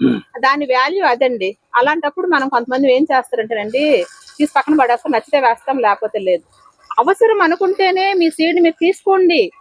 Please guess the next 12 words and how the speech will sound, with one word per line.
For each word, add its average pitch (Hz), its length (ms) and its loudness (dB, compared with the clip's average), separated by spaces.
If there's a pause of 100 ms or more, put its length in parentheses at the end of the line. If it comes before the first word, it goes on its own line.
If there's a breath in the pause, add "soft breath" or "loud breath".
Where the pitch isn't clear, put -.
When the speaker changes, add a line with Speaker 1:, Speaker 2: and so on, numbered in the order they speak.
(180)
Speaker 2:
అది 240 120 2
వెయ్యండి. 294 400 2
లేదంటే 302 340 0
పండించుకుని 320 800 0
ఆ 302 100 0
సీడ్ 311 360 -4
కోసం 320 240 0
తప్పించే 294 440 -2
వాళ్ళు 285 300 0
చాలా 262 160 2
మంది 285 240 -2
ఉంటారు. 262 380 -2